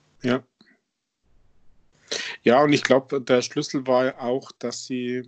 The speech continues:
meines Wissens ja in Südkorea auch mit dem, äh, äh,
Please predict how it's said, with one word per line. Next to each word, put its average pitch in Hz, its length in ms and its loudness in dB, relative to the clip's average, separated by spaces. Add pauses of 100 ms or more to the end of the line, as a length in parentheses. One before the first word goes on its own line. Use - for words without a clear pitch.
(180)
meines 123 580 -10
Wissens 127 400 -10
ja 120 140 -6
in 117 140 -6
Südkorea 120 680 -6
auch 120 60 -10
mit 120 280 -10
dem, 117 380 0
äh, 113 320 -4 (680)
äh, 120 360 -6